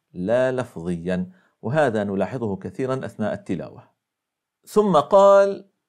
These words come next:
"يصح في البدء الإضافي ولا يصح في البدء الحقيقي". يصح في البدء الإضافي أي أن البدء الكافي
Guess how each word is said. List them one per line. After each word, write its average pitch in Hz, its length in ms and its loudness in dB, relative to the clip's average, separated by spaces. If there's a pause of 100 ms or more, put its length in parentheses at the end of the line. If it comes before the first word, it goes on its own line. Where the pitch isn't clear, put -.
(320)
"يصح 135 540 0
في 139 140 -2
البدء 196 400 2
الإضافي 175 880 0 (320)
ولا 135 460 4
يصح 117 380 -6
في 107 140 -8
البدء 117 360 -2
الحقيقي". - 580 -8 (1400)
يصح 135 340 -4
في 156 100 0
البدء 160 280 0
الإضافي 143 680 0 (160)
أي 113 180 -4
أن 156 160 -4
البدء 120 460 0
الكافي 175 800 -2